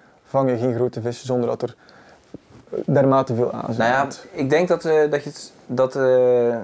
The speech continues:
Speaker 2: in bijvoorbeeld de winter en in het voorjaar
Speaker 1: Mhm.
Speaker 2: dat locatie superbelangrijk
Speaker 1: Ja,
Speaker 2: is.
Speaker 1: tuurlijk, uiteraard.
Speaker 2: Dan, als je dan met een
Speaker 1: Uiteraard,
Speaker 2: shot
Speaker 1: sowieso.
Speaker 2: of met een beetje
Speaker 1: Ja.
Speaker 2: maden tussen de vis zit, ga je
Speaker 1: Klopt,
Speaker 2: heel, kun je heel veel
Speaker 1: sowieso.
Speaker 2: grote vissen
Speaker 1: Zeker
Speaker 2: vangen.
Speaker 1: en vast.
Speaker 2: Maar ik denk in de periode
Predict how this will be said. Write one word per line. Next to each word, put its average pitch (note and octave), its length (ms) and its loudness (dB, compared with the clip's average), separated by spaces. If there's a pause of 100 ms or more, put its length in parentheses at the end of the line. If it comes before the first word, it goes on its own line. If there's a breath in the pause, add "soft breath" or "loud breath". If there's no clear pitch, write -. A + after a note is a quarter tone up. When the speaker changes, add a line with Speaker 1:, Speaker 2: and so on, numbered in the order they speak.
(720)
Speaker 2:
in C3 160 2
bijvoorbeeld B2 540 0 (840)
de A2 260 0
winter C3 560 0 (500 soft breath)
en B2 140 0
in B2 100 0
het A#2+ 160 -6
voorjaar C3+ 540 2
Speaker 1:
Mhm. B2+ 240 -2
Speaker 2:
dat B2 180 -2
locatie C#3+ 640 -2
superbelangrijk E3 800 0
Speaker 1:
Ja, F#2 60 0
Speaker 2:
is. A3+ 80 -6
Speaker 1:
tuurlijk, C3+ 340 2
uiteraard. C3 580 0
Speaker 2:
Dan, - 100 -2
als C3 120 0
je B2+ 60 -6
dan C#3 120 2
met C3+ 60 0
een B2+ 60 -2
Speaker 1:
Uiteraard, C3 120 -6
Speaker 2:
shot D3+ 200 0
Speaker 1:
sowieso. A#2+ 280 -4
Speaker 2:
of B2 80 -2
met C3+ 160 -2
een B2+ 320 -2
beetje C3 240 2
Speaker 1:
Ja. B2 60 0
Speaker 2:
maden C3+ 440 0
tussen C#3 280 -6
de B2+ 60 0
vis C#3+ 220 -4
zit, B2 180 -4
ga C#3 140 -2
je C#3 60 4
Speaker 1:
Klopt, C#3+ 140 2
Speaker 2:
heel, C3+ 80 -6
kun C3+ 80 0
je C3 60 4
heel A#2+ 100 2
veel C#3 80 -2
Speaker 1:
sowieso. C#3 220 2
Speaker 2:
grote - 80 -8
vissen D3 160 -6
Speaker 1:
Zeker D#3 180 0
Speaker 2:
vangen. B2 160 -4
Speaker 1:
en G#2+ 60 -12
vast. - 320 -12
Speaker 2:
Maar A#2 100 -2
ik B2 60 0
denk C3+ 160 -2
in C3+ 80 -2
de C3+ 80 -2
periode C#3+ 680 2